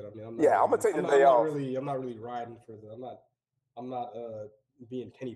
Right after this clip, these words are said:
Speaker 1: Powers, you know, waving the American flag and all that crazy
Speaker 2: Yeah,
Speaker 1: stuff,
Speaker 2: I mean, I'm not gonna, I'm not gonna fault anybody for, you know, taking the day off and barbecuing or whatnot, but if you're one of those people who loves the Fourth of July more than Christmas, then I,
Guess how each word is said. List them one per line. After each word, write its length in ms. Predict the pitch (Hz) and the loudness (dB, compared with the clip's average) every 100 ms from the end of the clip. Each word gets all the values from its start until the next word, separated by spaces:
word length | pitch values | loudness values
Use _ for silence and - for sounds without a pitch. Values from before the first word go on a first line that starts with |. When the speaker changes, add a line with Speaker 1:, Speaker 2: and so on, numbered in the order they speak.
| - | -12
Speaker 1:
Powers, 640 | 117 110 104 101 98 - _ | -12 -10 -12 -14 -20 -20 _
you 100 | 110 | -20
know, 160 | 95 95 _ 90 | -20 -20 _ _
waving 160 | 104 113 | -18 -16
the 40 | 101 | -16
American 320 | 104 107 - _ | -14 -16 -16 _
flag 260 | 101 101 | -14 -12
and 80 | 98 | -14
all 100 | 95 95 | -18 -20
that 100 | - _ | -20 _
crazy 220 | 113 107 | -8 -4
Speaker 2:
Yeah, 320 | 95 85 80 | -4 -4 -6
Speaker 1:
stuff, 140 | - 92 127 | -8 -10 -6
Speaker 2:
I 40 | |
mean, 140 | 123 | 2
I'm 100 | 131 156 | 2 4
not 180 | 151 | 2
gonna, 220 | 139 120 107 | 2 0 2
I'm 100 | 127 | 2
not 140 | 143 139 | 2 0
gonna 140 | 107 | -4
fault 320 | - 127 117 | 2 4 4
anybody 380 | 110 98 101 101 | -2 -4 -4 -4
for, 340 | - 101 95 101 | -6 -6 -6 -10
you 80 | 104 | -12
know, 120 | 90 | -12
taking 260 | - 110 104 | -6 -6 -6
the 60 | |
day 200 | 95 98 | -6 -2
off 320 | 95 95 95 92 | 2 2 0 -4
and 160 | 87 | -8
barbecuing 500 | 90 98 101 - 92 | -2 0 -2 -8 -6
or 60 | 92 | -4
whatnot, 440 | 90 85 95 90 - | -4 -2 0 -2 -2
but 160 | 85 80 - _ _ _ _ | -4 -4 -8 _ _ _ _
if 120 | 110 107 | -6 -2
you're 100 | 131 | 0
one 140 | 131 | 2
of 80 | 123 | 4
those 160 | 113 - | 2 -2
people 240 | 123 117 | -6 -6
who 200 | 113 107 | -8 -6
loves 300 | 101 104 101 | -2 0 -2
the 60 | 101 | -6
Fourth 260 | - 107 101 | -6 -6 -8
of 80 | |
July 340 | - - 95 95 | -6 0 4 2
more 200 | 101 95 | 2 -4
than 120 | 87 | -4
Christmas, 720 | - 113 107 120 113 - - _ _ _ | -6 -4 -4 -4 -6 -6 -12 _ _ _
then 120 | 95 | -2
I, 100 | 98 | 0